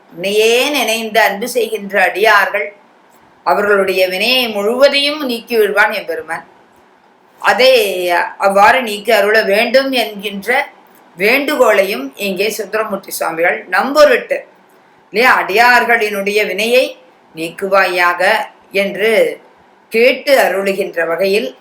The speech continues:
இந்த பதிகத்தை நமக்கு அருளி செய்திருக்கிறார். இப்படி சுந்தரமூர்த்தி சுவாமிகள் தந்த இந்த பதிகம் நமக்கெல்லாம் ஒரு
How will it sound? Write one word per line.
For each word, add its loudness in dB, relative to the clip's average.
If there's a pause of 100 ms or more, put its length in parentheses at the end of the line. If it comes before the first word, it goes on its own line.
இந்த 0 (240)
பதிகத்தை -2
நமக்கு -10
அருளி -8
செய்திருக்கிறார். -4 (520)
இப்படி -6
சுந்தரமூர்த்தி -4
சுவாமிகள் -2 (360)
தந்த 2
இந்த -4
பதிகம் -2
நமக்கெல்லாம் -4 (480)
ஒரு 2